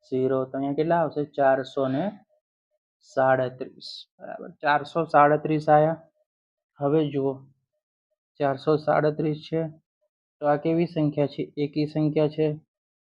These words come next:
તો આપણે હવે ભાગાકાર કરશું ઓગણી-,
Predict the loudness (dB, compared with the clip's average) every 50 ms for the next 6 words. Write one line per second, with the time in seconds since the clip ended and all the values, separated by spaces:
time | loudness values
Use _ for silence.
0 | _ _ -6 0 2 2 2 2 2 0 0 0 2 0 0 -2 -2 -8 _ _
1 | _ _ _ _ -4 -2 2 4 4 4 6 6 6 6 6 4 2 2 0 0
2 | -4 -2 -2 -2 -2 -4 -8 _ _ _ _ _ _ _ _ _ -2 0 0 2
3 | 2 2 0 -2 -4 -8